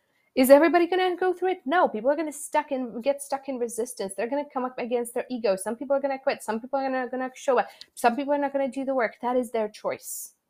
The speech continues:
okay? That is their choice. And you can do everything in your power for that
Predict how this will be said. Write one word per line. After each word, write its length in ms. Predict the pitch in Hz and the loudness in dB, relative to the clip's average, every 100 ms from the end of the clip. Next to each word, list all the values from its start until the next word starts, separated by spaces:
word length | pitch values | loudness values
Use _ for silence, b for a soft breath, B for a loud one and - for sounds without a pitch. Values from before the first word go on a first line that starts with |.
| _ - | _ -20
okay? 340 | 202 254 311 320 _ _ _ _ _ _ _ _ _ | -6 -4 -4 -6 _ _ _ _ _ _ _ _ _
That 140 | 226 | -2
is 160 | 240 233 | 0 0
their 140 | 214 | -4
choice. 440 | 202 - - - - | -6 -12 -16 -16 -8
And 120 | 226 | -4
you 80 | 214 | -4
can 180 | 208 226 | -2 -4
do 140 | 247 | 2
everything 440 | 233 233 285 285 277 | 2 2 -2 -2 -2
in 80 | 269 | 0
your 100 | 277 | 0
power 280 | 262 233 | 2 2
for 140 | 233 214 | 2 2
that 220 | 214 220 | 2 2